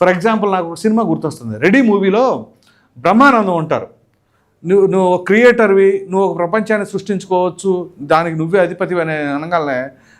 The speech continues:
"ఏ నోర్మే, నేనే పెద్ద క్రియేటర్ని, నాకు తెలియని ప్రపంచం ఏంటి?" అనే తరహాలో ఉంటారు. So ఆ టైప్లో ఉన్నట్టుగా అర్థం చేసుకోవాలి. So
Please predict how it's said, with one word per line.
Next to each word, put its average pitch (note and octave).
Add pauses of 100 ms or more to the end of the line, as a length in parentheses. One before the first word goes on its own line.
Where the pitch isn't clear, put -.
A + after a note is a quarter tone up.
(180)
"ఏ D#3+ (380)
నోర్మే, E3+ (220)
నేనే C#3+
పెద్ద E3
క్రియేటర్ని, D3 (260)
నాకు D3+
తెలియని E3+
ప్రపంచం E3
ఏంటి?" D3+
అనే D#3+
తరహాలో F#3
ఉంటారు. C3 (160)
So -
ఆ F3
టైప్లో G3+
ఉన్నట్టుగా F3+
అర్థం D#3
చేసుకోవాలి. G#2+ (580)
So G3